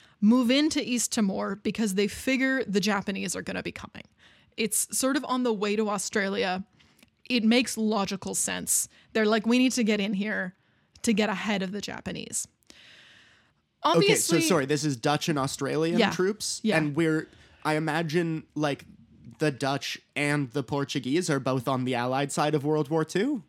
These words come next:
Speaker 1: I believe so, yes.
Speaker 2: Yeah.
Speaker 1: Um, so they're all on the same side, but still Portugal doesn't love this.
Speaker 2: Sure.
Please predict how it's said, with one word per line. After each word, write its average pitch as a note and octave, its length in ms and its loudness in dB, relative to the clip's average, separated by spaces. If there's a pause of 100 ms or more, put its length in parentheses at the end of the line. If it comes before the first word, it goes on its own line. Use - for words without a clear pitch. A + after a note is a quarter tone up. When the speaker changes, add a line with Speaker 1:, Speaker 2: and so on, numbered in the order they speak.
Speaker 1:
I - 80 -6
believe G3+ 300 -6
so, - 180 -8
yes. - 140 0
Speaker 2:
Yeah. B2+ 200 0 (440)
Speaker 1:
Um, A3+ 180 0
so C4 140 4
they're C#4 160 8
all D#4 120 6
on F4+ 60 2
the F4+ 80 2
same C4+ 220 2
side, A#3 280 2
but A3 140 -2
still C#4+ 300 2
Portugal D4 480 0
doesn't A3+ 500 -2
love G3+ 460 -4
this. C4+ 480 -2
Speaker 2:
Sure. - 520 -2